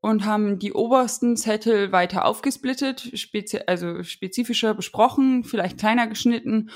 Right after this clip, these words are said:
Und das war dann so der erste Wurf fürs, fürs Backlog. Aber so hatten schon mal alle Projektbeteiligten, ähm, Diskussionen darüber gestartet, was wirklich, ja, was so das Endergebnis sein soll, in welche Richtung es gehen soll.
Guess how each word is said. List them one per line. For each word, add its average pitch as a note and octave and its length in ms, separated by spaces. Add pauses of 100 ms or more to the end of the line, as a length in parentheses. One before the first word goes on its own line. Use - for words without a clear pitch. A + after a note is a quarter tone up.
(120)
Und F#3 180
das F#3+ 240
war F#3 160
dann F3 220
so E3+ 100
der E3+ 160
erste E3+ 380
Wurf F3 180
fürs, - 540
fürs - 280 (260)
Backlog. D#3+ 520 (720)
Aber F3 160
so F#3 160
hatten F#3 240
schon G3 140
mal F3+ 100
alle G3 220
Projektbeteiligten, F#3 1200 (440)
ähm, F3 840 (240)
Diskussionen F#3+ 480
darüber F#3 260
gestartet, E3+ 500
was - 280
wirklich, F3 420 (100)
ja, D#3+ 200
was D#3 160
so E3+ 80
das E3+ 160
Endergebnis A3+ 640
sein A3 240
soll, G#3+ 160
in F#3+ 120
welche F#3 240
Richtung G3+ 300
es G3 140
gehen G3+ 200
soll. G3 320